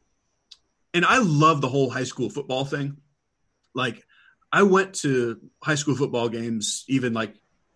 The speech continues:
before my son was on the team a few years ago. Like, I just love that whole atmosphere. So I was sort of into that thing, but, like,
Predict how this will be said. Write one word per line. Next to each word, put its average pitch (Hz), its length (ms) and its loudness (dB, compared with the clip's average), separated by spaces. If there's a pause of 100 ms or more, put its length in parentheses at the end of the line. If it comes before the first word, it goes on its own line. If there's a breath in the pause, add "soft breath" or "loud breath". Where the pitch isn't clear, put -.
(640)
before 127 380 0
my 110 140 -2
son 117 300 -4
was 107 120 -6
on 104 140 -6
the 95 60 -10
team 113 280 -6
a - 20 -6
few 104 180 -8
years 98 180 -6
ago. - 100 -14
Like, 120 160 -6
I 143 100 0
just 143 240 -2
love 127 280 -2
that 107 180 -4
whole 113 240 0
atmosphere. 135 680 -2 (440 loud breath)
So 151 140 0
I - 20 6
was 143 120 4
sort 185 180 6
of 143 120 -2
into 151 200 2
that 117 240 -2
thing, 131 320 2
but, 117 280 -4
like, 127 240 -2